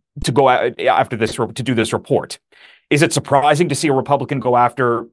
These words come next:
a sitting president and their, their, their kind of cognitive skills? Maybe not, but I guess there's, there's secondary questions here. Is, did, did Joe Biden do this to himself by appointing Merrick Garland, who has done everything that he can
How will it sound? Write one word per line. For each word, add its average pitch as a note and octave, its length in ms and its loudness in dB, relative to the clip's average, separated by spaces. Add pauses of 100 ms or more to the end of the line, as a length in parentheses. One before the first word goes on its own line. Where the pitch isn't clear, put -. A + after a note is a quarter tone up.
a - 80 -6
sitting A#2+ 320 -6
president B2+ 480 0
and A2+ 100 0
their, G#2+ 180 0
their, G#2+ 300 -2
their G2+ 220 -2
kind G#2+ 240 -2
of F#2 140 -6
cognitive A#2+ 440 0
skills? C3+ 520 0 (340)
Maybe C#3+ 420 2
not, A#2+ 540 2
but C3 160 2
I B2+ 100 -2
guess C3+ 320 -2
there's, C#3+ 280 -4
there's C3+ 180 -4
secondary C#3+ 400 -2
questions D3+ 480 -2
here. G#2+ 140 2
Is, G#2 120 0
did, B2 260 -2
did C3+ 120 0
Joe A#2+ 140 0
Biden C#3 320 0
do C3 160 -4
this B2+ 220 -6
to A#2+ 80 -4
himself C#3 460 0
by G#2 140 2
appointing A2+ 600 0
Merrick F2+ 320 -2
Garland, D#2 380 -4 (220)
who D3 80 6
has D3+ 140 4
done D3+ 260 2
everything F#3 540 2
that C#3+ 80 0
he B2+ 100 -2
can B2+ 640 -2